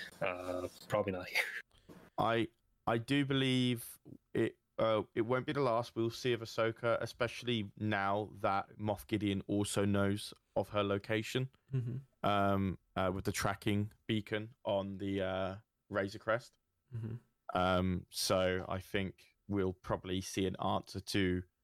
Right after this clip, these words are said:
Speaker 2: to that little plot twist, twist
Speaker 3: And
Speaker 2: from
Speaker 3: is there a tr-,
Speaker 2: episode
Speaker 3: there's a tracker beam
Speaker 2: chapter
Speaker 3: on the Razor Crest?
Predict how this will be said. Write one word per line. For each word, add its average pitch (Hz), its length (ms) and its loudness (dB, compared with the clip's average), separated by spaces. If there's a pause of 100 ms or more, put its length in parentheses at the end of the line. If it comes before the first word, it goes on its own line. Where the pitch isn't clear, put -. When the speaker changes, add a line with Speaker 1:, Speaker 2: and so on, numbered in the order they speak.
(640)
Speaker 2:
to 92 400 2 (640)
that 123 220 0
little 107 220 -2
plot - 320 -4
twist, - 380 -2
twist - 340 -2
Speaker 3:
And 143 60 4
Speaker 2:
from 147 80 4
Speaker 3:
is 151 80 4
there 208 120 6
a 202 80 4
tr-, - 80 2
Speaker 2:
episode - 180 6
Speaker 3:
there's 160 160 4
a 156 60 2
tracker 127 380 0
beam 143 160 2
Speaker 2:
chapter 147 80 0
Speaker 3:
on 135 120 4
the 123 220 4
Razor 120 320 0
Crest? 170 320 -6